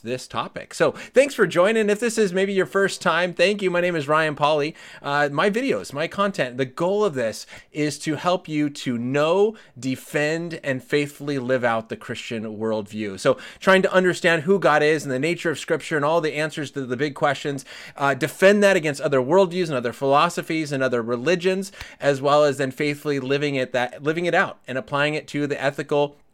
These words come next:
cultural issues that we have today. And so we talk about science, and this is gonna be the topic of today.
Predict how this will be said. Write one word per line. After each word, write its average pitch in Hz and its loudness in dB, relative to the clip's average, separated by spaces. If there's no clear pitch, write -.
cultural 147 -2
issues 127 -4
that - -2
we 131 -4
have 120 -2
today. 123 0
And 113 -4
so 139 4
we 143 -2
talk 147 2
about 175 4
science, - 0
and 123 -4
this 135 -2
is - -8
gonna 143 -2
be 143 -2
the 135 -6
topic 147 2
of 147 0
today. 151 0